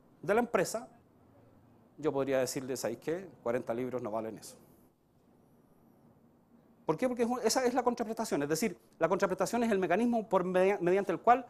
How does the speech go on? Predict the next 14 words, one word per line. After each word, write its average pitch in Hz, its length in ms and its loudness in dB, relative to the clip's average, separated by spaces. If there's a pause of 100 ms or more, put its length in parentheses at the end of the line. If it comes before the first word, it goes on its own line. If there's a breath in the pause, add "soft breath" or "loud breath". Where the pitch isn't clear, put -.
(280 loud breath)
el 156 140 -2
sujeto 233 420 0
que 240 240 0 (720)
dona 170 400 4 (560)
tiene, 226 480 4
eh, 151 500 2 (600)
un 170 120 -2
cierto 214 340 2
derecho 202 400 0
a 156 60 -4
exigir - 360 -4
algo 220 160 2
a 220 80 2
cambio, 208 380 -2